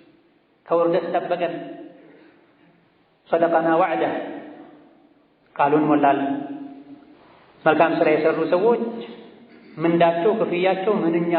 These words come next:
ያምራል። ጀነት መግባት፣ ከእሳት መዳን። ለዚህ የሚሉት ቃል ምንድን ነው? "አልሐምዱሊላህ". በተነፈሰን ቁጥር፣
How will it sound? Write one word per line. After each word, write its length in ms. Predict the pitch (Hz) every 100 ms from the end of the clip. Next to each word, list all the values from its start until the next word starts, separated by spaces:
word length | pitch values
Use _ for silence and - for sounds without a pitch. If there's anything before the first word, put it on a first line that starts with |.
| 160
ያምራል። 420 | 151 147 143 170 - -
ጀነት 300 | 151 147 147
መግባት፣ 420 | 139 135 135 135 - - - - -
ከእሳት 360 | 143 - 143
መዳን። 320 | 139 143 135 135 - - - - -
ለዚህ 300 | 165 165 208
የሚሉት 440 | 185 180 175 180 180
ቃል 160 | 175 170
ምንድን 240 | 175 196
ነው? 100 | 233 233 226 - - - -
"አልሐምዱሊላህ". 760 | 139 - 143 135 127 123 127 113 - - - - - - _ _ _ _ _ _ _ _ _ _
በተነፈሰን 600 | - 156 151 160 147 139
ቁጥር፣ 240 | 131 131